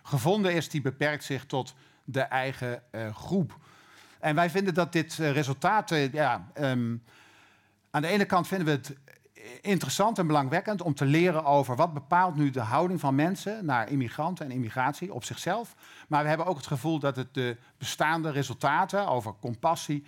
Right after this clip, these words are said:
in een ander daglicht zet. Want, eh, het resultaat was tot nu toe steeds, hè, dat recessies, ja, eigenlijk mensen vormt tot hele prosociale wezens. Terwijl economische bloeiperiode mensen toch wat meer zelfzuchtig maakt. Sommige studies laten zelfs zien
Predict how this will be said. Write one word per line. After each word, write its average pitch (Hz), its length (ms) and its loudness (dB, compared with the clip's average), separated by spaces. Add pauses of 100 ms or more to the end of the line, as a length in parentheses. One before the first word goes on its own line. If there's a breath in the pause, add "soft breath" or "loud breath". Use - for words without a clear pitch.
(100)
in 139 100 -4
een 139 100 2
ander 131 360 0
daglicht 135 460 -2
zet. - 260 -6
Want, 110 180 -8
eh, 117 80 -10
het 110 180 -8 (120)
resultaat 127 640 -2
was - 220 -8 (300 loud breath)
tot - 140 -4
nu 170 140 6
toe 160 120 -2
steeds, 151 420 0
hè, 147 120 0
dat 135 200 -2
recessies, 143 720 -2 (340 loud breath)
ja, 127 180 0
eigenlijk 131 420 -2
mensen 143 380 0
vormt 156 500 2
tot - 320 -4
hele 135 280 -2
prosociale 147 840 2
wezens. 185 640 2 (300 loud breath)
Terwijl 143 260 2
economische 143 540 2
bloeiperiode 139 840 4
mensen 127 340 -2
toch - 160 -6
wat 113 160 -6
meer 113 160 -6
zelfzuchtig 127 720 -4
maakt. 160 360 2 (160 loud breath)
Sommige 123 320 -6
studies 117 300 -8
laten 117 240 -2
zelfs 113 260 -6
zien 123 280 -2